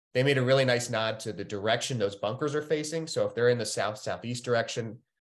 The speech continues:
they're getting hammered by the sun, they're gonna dry out faster, even if you're trying to water 'em and firm 'em up, those are gonna play softer, and they're gonna play softer as the day progresses versus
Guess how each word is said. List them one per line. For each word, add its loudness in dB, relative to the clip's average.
they're 0
getting 2
hammered 2
by 0
the -4
sun, -2
they're -2
gonna -4
dry 0
out 0
faster, -4
even 0
if -4
you're -10
trying -2
to -4
water 0
'em -4
and -10
firm -8
'em -4
up, 0
those 2
are 4
gonna 0
play -4
softer, 0
and -2
they're -4
gonna -4
play 0
softer -2
as -2
the -8
day -4
progresses -12
versus -6